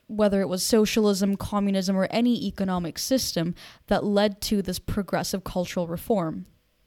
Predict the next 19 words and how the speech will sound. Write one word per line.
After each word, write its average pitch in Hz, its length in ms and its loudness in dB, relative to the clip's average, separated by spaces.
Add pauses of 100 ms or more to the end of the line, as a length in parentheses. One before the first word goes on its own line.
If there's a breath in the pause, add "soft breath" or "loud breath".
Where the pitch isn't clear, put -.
(920 soft breath)
Now, 269 200 4
I 269 120 6
should 277 160 0
probably 320 380 2
clarify, 247 720 0 (180)
I'm 262 180 6
not 349 280 4
arguing 214 760 2 (300 soft breath)
that - 180 0
socialism 226 580 4
and 196 140 -2
communism 196 600 -2
are 190 120 0
inherently 190 600 0
anti-L 180 560 -4
G 180 140 -6
B 165 140 -8
T - 160 -10
Q 180 440 -2